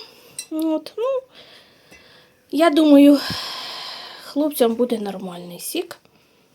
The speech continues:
От. От такий, ще тепленький. Вчора зробили ще тепленький. Хто мене дивиться, той знає, кому я зробила сік. От, і куди він піде. Не тільки він,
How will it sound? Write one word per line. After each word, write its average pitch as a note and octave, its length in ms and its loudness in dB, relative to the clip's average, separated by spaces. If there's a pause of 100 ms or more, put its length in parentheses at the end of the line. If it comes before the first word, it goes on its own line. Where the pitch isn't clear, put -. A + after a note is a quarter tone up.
(1200)
От. C4 480 -2 (1000)
От D4+ 220 -2
такий, G#3+ 320 -6
ще F4 240 2
тепленький. A#3 880 -2 (1300)
Вчора B3+ 320 -2
зробили B3+ 500 -2
ще - 220 -6
тепленький. - 580 -12
Хто C4+ 200 -2
мене B3 220 2
дивиться, F4+ 440 -2
той D4 160 -2
знає, G#3+ 380 -6
кому A#3 260 -6
я A#3 100 -6
зробила B3 420 -4
сік. - 360 -6 (960)
От, D#4+ 380 -4 (240)
і C4+ 80 -4
куди C4+ 300 0
він D4 140 -2
піде. B3 280 6
Не F4 140 4
тільки C#4+ 440 -2
він, E4+ 280 0